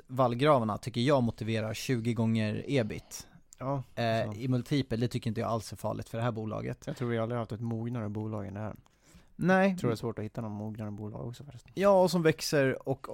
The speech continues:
Speaker 1: och marginalen förbättras. Men
Speaker 2: Mm.
Speaker 1: och, om man då tycker att tjugo gånger rörelseresultatet är rimligt, vilket jag tycker, idag handlas det till tjugonio gånger, då skulle det innebära en riktkurs på dryga hund-, fyrahundra danska kronor då.
Speaker 2: Mhm.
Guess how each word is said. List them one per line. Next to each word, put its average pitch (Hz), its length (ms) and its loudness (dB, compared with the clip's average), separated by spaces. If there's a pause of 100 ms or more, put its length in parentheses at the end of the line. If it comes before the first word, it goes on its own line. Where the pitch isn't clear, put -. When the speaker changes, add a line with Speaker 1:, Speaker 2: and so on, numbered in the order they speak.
Speaker 1:
och - 200 -4
marginalen 127 720 4
förbättras. 117 460 0
Men 135 180 2
Speaker 2:
Mm. 120 120 -4 (180)
Speaker 1:
och, 151 300 -4
om 165 100 2
man 165 160 6
då 185 200 8
tycker 147 260 0
att 131 120 -2
tjugo 147 440 0
gånger 135 220 4
rörelseresultatet 127 800 0
är 120 60 4
rimligt, 117 280 2
vilket 110 180 0
jag 113 120 2
tycker, 120 400 -2
idag 127 260 2
handlas 131 280 2
det 120 80 -16
till 113 120 -8
tjugonio 120 380 0
gånger, 113 400 -4 (100)
då 139 100 0
skulle 143 240 2
det 139 140 6
innebära 123 340 4
en 120 100 2
riktkurs - 480 -4
på 107 520 -2 (220)
dryga 120 460 2
hund-, 120 320 4
fyrahundra 127 800 4 (240)
danska 117 360 -2
kronor 123 300 2
då. 113 220 -2
Speaker 2:
Mhm. 123 240 -6